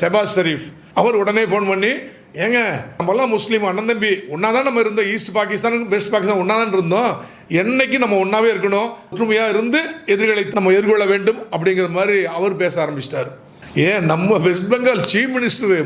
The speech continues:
மம்தா பானர்ஜி அவர்கள் கூட, "தாரிக் பாய், உங்களுக்கு வாழ்த்துக்கள், நீங்க எங்க பக்கத்து, வெஸ்ட் பெங்கால் பக்கத்துல இருக்கீங்க, நீங்க பங்களாதேஷ், நம்ம ரெண்டு மக்களும் அப்படி ரொம்ப இதா நல்லா இணக்கமா இருக்கணும், அப்படின்னா தான் நாடு நல்லா இருக்குங்க,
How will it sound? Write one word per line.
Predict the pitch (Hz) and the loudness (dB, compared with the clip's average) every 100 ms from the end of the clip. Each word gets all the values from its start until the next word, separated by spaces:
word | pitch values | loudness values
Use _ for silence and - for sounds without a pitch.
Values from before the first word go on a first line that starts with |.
| 139 | -2
மம்தா | 196 233 240 202 | -4 -2 0 0
பானர்ஜி | 196 190 160 | 0 0 0
அவர்கள் | 165 156 156 | 0 0 -2
கூட, | 180 180 139 151 - - | 0 0 0 -4 -8 -4
"தாரிக் | 175 233 262 226 | 0 0 0 0
பாய், | 233 277 294 202 120 - | 0 2 0 -2 -8 -10
உங்களுக்கு | - 208 240 208 | -2 0 2 4
வாழ்த்துக்கள், | 208 262 254 208 214 190 - - - | 2 2 0 0 0 -4 -12 -12 0
நீங்க | 220 233 | 0 2
எங்க | 220 202 202 196 160 | 0 0 0 0 0
பக்கத்து, | 214 220 220 | -2 0 0
வெஸ்ட் | 208 190 | 0 0
பெங்கால் | 220 220 208 | -2 -2 -2
பக்கத்துல | 165 196 240 240 | -2 -2 0 2
இருக்கீங்க, | 208 190 202 196 | 0 -2 -2 -2
நீங்க | 185 180 170 | 0 -2 -2
பங்களாதேஷ், | 190 220 208 202 175 175 156 - - _ | 0 0 2 0 0 -2 -4 -10 -20 _
நம்ம | 170 196 196 | -6 -2 0
ரெண்டு | 214 240 233 | 0 2 2
மக்களும் | 202 196 190 233 240 | 2 0 0 0 2
அப்படி | 202 185 | 0 0
ரொம்ப | 190 202 214 | 0 0 0
இதா | 190 202 | 0 -2
நல்லா | 175 214 220 | -2 0 0
இணக்கமா | 185 202 240 240 214 | 0 -2 -2 0 0
இருக்கணும், | 196 190 170 | -2 -2 0
அப்படின்னா | 185 | 0
தான் | 233 | 0
நாடு | 208 190 196 | 0 0 0
நல்லா | 185 202 | 2 2
இருக்குங்க, | 185 180 170 | 0 -2 -2